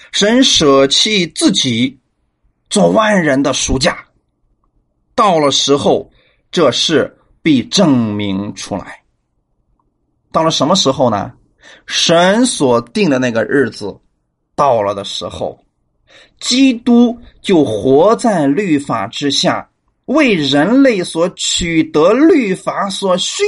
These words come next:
要的一切要求，每一个规条，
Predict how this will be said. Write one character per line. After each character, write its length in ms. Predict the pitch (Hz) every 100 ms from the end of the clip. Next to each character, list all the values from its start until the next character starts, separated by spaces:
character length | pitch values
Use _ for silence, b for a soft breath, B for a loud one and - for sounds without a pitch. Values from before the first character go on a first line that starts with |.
| 403
要 180 | 302
的 160 | 226 196
一 400 | 185 185 285 339
切 360 | - 302 247 202
要 220 | 247 240
求， 460 | - - 160 202 - _ b b
每 480 | - 180 208 208 208
一 200 | 196 233
个 140 | 247 208
规 280 | - 220 202
条， 460 | - 214 220 143